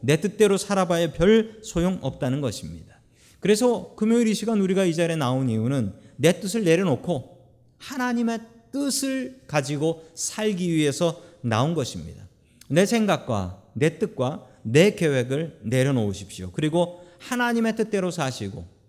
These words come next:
내 소견을 내려놓고 하나님의 명령과 하나님의 뜻을 받들어 살아갈 수 있기를 축원합니다. 아멘. 두 번째, 마지막으로 하나님께서 주시는 말씀은 내 뜻대로 살면 불행하다라는 거예요. 내 뜻대로 살면 좋을 것 같아요.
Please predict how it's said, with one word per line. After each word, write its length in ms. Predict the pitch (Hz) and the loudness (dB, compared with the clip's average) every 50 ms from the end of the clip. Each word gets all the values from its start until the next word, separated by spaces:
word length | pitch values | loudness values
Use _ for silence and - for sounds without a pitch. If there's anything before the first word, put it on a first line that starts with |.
| _ _ _ _ _ _ - | _ _ _ _ _ _ 0
내 240 | 110 147 185 214 | 2 4 6 6
소견을 500 | 214 214 226 240 233 202 240 226 233 233 | 4 4 2 0 2 4 4 4 4 4
내려놓고 640 | 214 190 170 180 175 160 147 156 - 190 170 - - - - - | 4 4 2 2 0 0 -2 -2 0 -2 -2 -2 -4 -12 -20 -20
하나님의 540 | - - - 233 233 226 226 220 214 208 208 | -12 -8 -4 -2 0 0 2 2 2 2 2
명령과 760 | 190 170 156 151 151 147 143 139 135 131 135 131 123 120 120 - - - | 2 2 0 0 -2 -2 -2 -2 -2 -2 -2 -2 -2 -4 -8 -12 -18 -14
하나님의 580 | - - 240 247 240 233 226 226 214 220 214 | -8 -4 -2 0 0 0 0 0 0 -2 -4
뜻을 280 | - 277 240 - 285 269 | -4 -4 -2 -2 -2 0
받들어 360 | 226 226 202 - - 175 165 | 0 0 -2 -2 -2 -4 -4
살아갈 440 | 165 - 165 151 151 143 135 127 120 | -4 -4 -6 -4 -4 -2 -2 -2 -2
수 140 | 123 - 120 | -2 -4 -6
있기를 340 | 107 107 - 120 104 101 98 | -6 -6 -6 -6 -6 -6 -8
축원합니다. 960 | - - - 170 170 151 143 139 135 127 113 117 - 151 185 214 214 - - - _ _ _ | -8 -10 -4 -2 -2 0 0 0 0 0 2 2 0 0 0 -4 -6 -12 -18 -20 _ _ _
아멘. 640 | - 107 101 104 110 113 120 139 185 214 214 208 - - - _ _ - _ _ _ _ _ _ _ _ _ _ _ _ _ _ _ _ _ _ _ _ _ _ _ _ - | -6 -2 0 0 2 2 2 2 2 0 -4 -8 -14 -20 -20 _ _ -20 _ _ _ _ _ _ _ _ _ _ _ _ _ _ _ _ _ _ _ _ _ _ _ _ -10
두 120 | - 147 | -6 -2
번째, 720 | 165 202 208 196 - 196 190 175 139 117 104 95 73 64 - - | 0 0 0 2 2 0 2 2 2 0 -2 -4 -6 -10 -14 -12
마지막으로 540 | 104 107 113 120 160 185 190 180 170 175 175 | -10 -8 -6 -4 -2 -2 -2 -2 -2 -2 -2
하나님께서 600 | 180 185 180 180 170 170 165 151 165 147 - 156 | -2 -2 -2 -2 -2 -4 -4 -4 -4 -4 -4 -4
주시는 320 | 139 127 120 123 143 135 131 | -4 -4 -6 -4 -4 -2 -2
말씀은 560 | 127 120 107 104 - - 120 127 151 180 185 - - - - - | -2 -2 -2 -4 -6 -6 -6 -4 -4 -4 -6 -10 -14 -20 -12 -8
내 300 | 107 101 123 139 - - | 0 0 0 0 2 -2
뜻대로 400 | 208 196 - - 208 196 196 185 | -4 -4 0 0 0 2 2 0
살면 380 | 196 196 190 190 220 262 294 | 0 0 0 0 0 0 -2
불행하다라는 800 | - - - 190 208 202 196 196 190 214 220 202 135 101 98 95 | -4 -2 -2 0 2 2 0 0 -2 -4 -4 -6 -6 -6 -8 -10
거예요. 180 | - - - 85 | -10 -14 -14 -4
내 200 | 98 123 151 160 | 0 0 2 2
뜻대로 340 | - 220 220 - 233 220 214 | 2 0 2 2 2 2 2
살면 300 | - 214 208 226 277 262 | 0 0 2 2 2 0
좋을 260 | 269 - 220 240 226 | 2 2 2 2 2
것 140 | 214 240 175 | 2 0 0
같아요. 440 | 143 127 110 - 104 87 82 76 | 0 -4 -6 -6 -10 -10 -12 -14